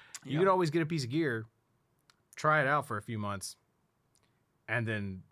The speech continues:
Speaker 1: sell it for fifty bucks less than you paid for it, or a hundred bucks less than you paid for it on Reverb.
Speaker 2: Yeah,
Speaker 1: No
Speaker 2: exactly.
Speaker 1: fuss, no muss.
Speaker 2: Exactly.
Speaker 1: You know?
Speaker 2: Which is why I went with the one that I did, 'cause it was, like, one fifty.
Speaker 1: Mm-hmm.
Speaker 2: So, like, there's, this is basically, like, this is,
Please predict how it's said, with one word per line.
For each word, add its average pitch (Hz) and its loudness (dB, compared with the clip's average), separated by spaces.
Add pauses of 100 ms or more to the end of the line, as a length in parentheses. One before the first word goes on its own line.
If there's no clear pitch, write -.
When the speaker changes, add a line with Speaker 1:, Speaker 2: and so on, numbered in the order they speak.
(160)
Speaker 1:
sell 117 -2
it 98 -10
for 104 -6
fifty 117 -8
bucks 101 -6
less 107 -6
than 107 -12
you 98 -10
paid 104 -6
for 95 -10
it, 92 -10
or 98 -10
a 95 -6
hundred 107 -8
bucks 95 -12
less 104 -14
than 104 -10
you 90 -10 (160)
paid 107 -8
for 98 -10
it 95 -8
on 92 -8
Reverb. 92 -8 (220)
Speaker 2:
Yeah, 196 2
Speaker 1:
No 120 -6
Speaker 2:
exactly. 127 -2
Speaker 1:
fuss, 107 -6
no 107 -8
muss. 98 -10 (200)
Speaker 2:
Exactly. 151 -4 (240)
Speaker 1:
You 95 -16
know? 92 -14
Speaker 2:
Which 147 -2
is 147 -6
why 151 6
I 147 10
went 156 4
with 156 -2
the 147 0
one 143 0
that 131 2
I 123 2
did, 131 -2
'cause 131 -10
it 131 -10
was, 131 -8
like, 107 -8
one 113 -8
fifty. - -18 (280)
Speaker 1:
Mm-hmm. 98 -10 (260)
Speaker 2:
So, - -18
like, 98 -14 (180)
there's, 131 -8 (140)
this 139 -6
is 123 -12
basically, - -12
like, - -14 (1000)
this 143 -6
is, 165 -4